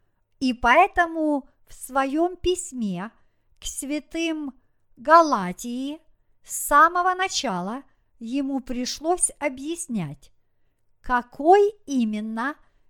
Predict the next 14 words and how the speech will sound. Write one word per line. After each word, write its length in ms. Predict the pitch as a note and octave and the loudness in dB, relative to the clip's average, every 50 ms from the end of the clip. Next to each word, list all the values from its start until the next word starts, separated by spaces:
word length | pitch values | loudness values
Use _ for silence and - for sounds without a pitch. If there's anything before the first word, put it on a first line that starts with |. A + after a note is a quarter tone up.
| _ | _
является 1040 | - G#3 G3 B3 A#3+ G#3+ G3+ G#3 G#3+ A#3+ D4 E4 F#4+ F#4 F4+ F4 - - - - E4+ | -18 -10 -4 -2 -2 0 2 6 6 8 8 8 4 2 0 -2 -2 -4 0 2 2
его 380 | E4 D#4+ D#4+ E4+ D#4+ E4+ F4 F4 | 2 2 0 -2 0 0 -2 -2
вера 520 | - A#3+ G3+ F3 D#3 D#3+ F3 F#3+ A#3 A#3+ - _ _ _ _ _ _ _ _ _ _ _ _ _ _ | -2 -2 -4 -4 -4 -6 -8 -10 -10 -12 -14 _ _ _ _ _ _ _ _ _ _ _ _ _ _
и 140 | - C#4+ D4+ | -8 -8 -4
какую 680 | - - D#4+ E4 E4 - - D4 C#4 B3 A#3 B3+ C4 | 2 4 4 4 4 0 -2 -2 -2 0 0 -2 -4
веру 540 | B3 C4+ F4 G4+ G4+ F#4 F4 E4+ D#4+ D4+ - - _ - _ _ _ _ _ | -2 0 0 2 2 2 2 0 0 0 -4 -10 _ -20 _ _ _ _ _
он 420 | - D4 E4 F4 F#4 F#4 F#4 E4 - _ _ | 4 6 8 8 6 4 0 -8 -18 _ _
им 340 | - C4 C4 C4 C4 C4+ C4 | -8 -4 -4 -2 -4 -4 -6
проповедовал. 1040 | - C4+ C4+ C4 C4 C#4 C4 B3+ G#3+ F3 D#3 D3 D3+ D#3 D3 D3+ C#3+ D3 C#3+ D3 - _ _ _ _ _ _ _ _ _ _ _ _ _ _ _ _ _ _ _ _ - | -6 -6 -6 -4 -4 -4 -4 -4 -4 -6 -6 -6 -8 -10 -12 -10 -10 -12 -12 -14 -16 _ _ _ _ _ _ _ _ _ _ _ _ _ _ _ _ _ _ _ _ -12
Здесь 720 | A#3+ A3+ G#3+ G#3 G3+ B3 F4 F#4+ E4 B3+ - - - - - - _ _ _ _ _ - | -12 -12 -12 -10 -2 0 0 0 0 -2 -4 -6 -8 -10 -12 -18 _ _ _ _ _ 4
он 360 | D4+ D#4+ F4+ F#4+ F#4+ F4+ C#4+ | 6 8 8 8 6 4 2
дал 280 | B3 D4+ D4 D4 D4 C#4 | 2 4 4 4 2 0
ясно 640 | A#3+ A3 G#3+ A#3+ C4+ D#4 F4 F4 - - E4+ E4+ E4 | -4 -6 -2 0 0 0 0 -2 -6 -6 -4 -4 0
понять, 640 | E4 F4 E4 E4 D4+ A#3+ E3+ D3+ D#3+ - - - | 2 2 2 2 0 -6 -8 -8 -10 -14 -18 -20